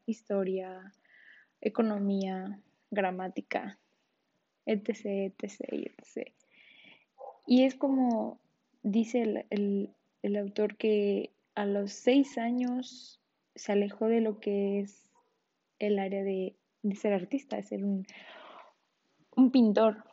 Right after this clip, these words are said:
O sea, yo me puse a pensar que muchas veces crecemos con sueños, con anhelos, ya sea porque son habilidades o dones de nacimiento, o porque las hemos ido desarrollando por gusto.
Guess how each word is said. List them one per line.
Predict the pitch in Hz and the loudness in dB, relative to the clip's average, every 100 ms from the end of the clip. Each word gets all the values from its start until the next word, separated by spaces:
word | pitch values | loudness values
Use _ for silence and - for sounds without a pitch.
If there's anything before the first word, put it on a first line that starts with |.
| - - - _ _ _ _ _ - | -20 -20 -20 _ _ _ _ _ -6
O | 226 | -6
sea, | - 226 | 2 4
yo | 226 | 6
me | 254 | 4
puse | 240 247 262 262 - - _ _ _ _ _ _ _ | 2 -2 0 -2 -2 -10 _ _ _ _ _ _ _
a | 202 202 | -10 -4
pensar | 196 196 - 202 196 202 | -2 -2 -4 -4 -4 -4
que | 208 202 196 190 190 _ _ _ _ _ | 0 4 4 2 -2 _ _ _ _ _
muchas | 226 214 247 | -2 2 2
veces | 240 233 240 233 - _ | 2 2 2 2 -4 _
crecemos | 208 202 214 202 202 202 | -4 -2 -2 -2 -2 -4
con | - 196 | -6 -6
sueños, | 202 - 202 196 196 208 | -6 -2 0 0 -2 -8
con | - 196 190 | -8 -8 -6
anhelos, | 190 190 196 202 214 - - _ | -4 -2 0 -2 -4 -10 -18 _
ya | 214 208 | -2 -2
sea | 214 | -2
porque | 196 214 202 208 185 - | -2 -4 -2 0 0 -4
son | - 214 | -4 0
habilidades | 226 233 190 185 185 185 - _ _ _ | 2 2 2 2 0 -2 -6 _ _ _
o | - 185 | -2 -2
dones | 170 175 208 214 | 0 -2 -2 0
de | 202 | 0
nacimiento, | 196 - 190 190 196 233 285 - _ _ _ _ _ _ _ _ _ | -2 -4 -4 -4 -4 -6 -6 -12 _ _ _ _ _ _ _ _ _
o | - | 0
porque | 220 240 | 4 4
las | 240 254 | 2 2
hemos | 247 262 | 0 0
ido | 262 254 | 2 4
desarrollando | 233 233 208 202 202 202 | 2 0 2 2 2 0
por | 202 208 | -4 -4
gusto. | 202 - 208 | -4 -6 -12